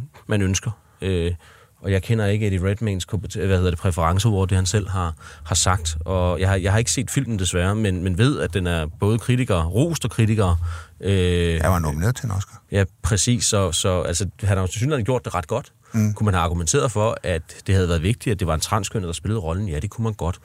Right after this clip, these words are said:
Speaker 1: Men det er instruktørens valg, og det er ikke
Speaker 2: Mm.
Speaker 1: min ligestillingsmæssige mission at
Speaker 2: Mm.
Speaker 1: blande mig i det.
Speaker 2: Nej, nej,
Speaker 1: Men
Speaker 2: men det er igen, du vil ikke blande dig, jeg forstår, du vil ikke gå ind og lovgive, du vil ikke
Speaker 1: Nej,
Speaker 2: gå ind og
Speaker 1: og
Speaker 2: lave
Speaker 1: jeg kommer
Speaker 2: kvoter,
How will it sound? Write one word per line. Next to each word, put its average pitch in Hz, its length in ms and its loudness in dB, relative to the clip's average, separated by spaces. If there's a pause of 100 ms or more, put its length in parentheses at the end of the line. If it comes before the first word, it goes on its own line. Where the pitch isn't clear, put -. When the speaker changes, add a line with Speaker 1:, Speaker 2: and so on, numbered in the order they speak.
(300)
Speaker 1:
Men 98 100 0
det 104 60 0
er 135 40 4
instruktørens 135 580 -2
valg, 76 220 0
og - 140 -10
det 139 120 2
er 143 40 2
ikke 113 160 0
Speaker 2:
Mm. 135 80 0
Speaker 1:
min 151 180 2
ligestillingsmæssige 104 840 0
mission 87 360 0 (240)
at 104 100 -2
Speaker 2:
Mm. 117 60 0
Speaker 1:
blande 87 220 -2
mig 101 140 -2
i 78 120 -12
det. - 80 -10 (400)
Speaker 2:
Nej, 135 80 0
nej, 139 80 2
Speaker 1:
Men 113 80 2
Speaker 2:
men 135 80 0
det 127 60 2
er 135 40 4
igen, 135 220 2
du 135 100 0
vil 117 120 2
ikke 135 140 -2
blande 110 240 2
dig, 107 80 2
jeg 95 100 0
forstår, 107 260 0
du 104 100 2
vil 107 60 4
ikke 127 100 0
gå 131 60 2
ind 107 80 4
og 82 60 4
lovgive, 95 560 4
du 87 80 -4
vil 90 80 -4
ikke 104 100 0
Speaker 1:
Nej, 127 80 4
Speaker 2:
gå - 40 0
ind 110 80 -2
og 104 40 0
Speaker 1:
og 98 40 2
Speaker 2:
lave 90 100 4
Speaker 1:
jeg - 80 2
kommer 127 240 6
Speaker 2:
kvoter, 135 200 4